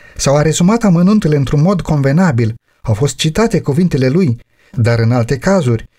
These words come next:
numele autorului n-a fost menționat, întrucât citatele nu sunt date cu scopul de a-l considera pe acest scriitor ca o autoritate, ci pentru că relatarea lui permite o prezentare simplă și convingătoare a subiectului.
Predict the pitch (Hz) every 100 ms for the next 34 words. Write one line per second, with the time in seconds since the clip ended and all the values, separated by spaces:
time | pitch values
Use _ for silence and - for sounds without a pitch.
0 | _ - 123 131 127 127 127 127 165 175
1 | 165 220 247 202 180 151 127 127 123 110
2 | - - _ 127 120 113 143 - 127 139
3 | 143 147 175 233 226 190 170 156 143 -
4 | 143 139 135 131 139 123 127 131 127 135
5 | 123 139 - 127 123 135 120 147 147 -
6 | 139 151 - 131 131 135 131 123 139 123
7 | 113 - - - 123 135 127 123 131 123
8 | 120 120 165 180 165 190 160 156 185 160
9 | 147 - 143 127 135 127 160 156 - 127
10 | 117 147 - 143 135 135 123 120 135 151
11 | 120 151 156 123 120 104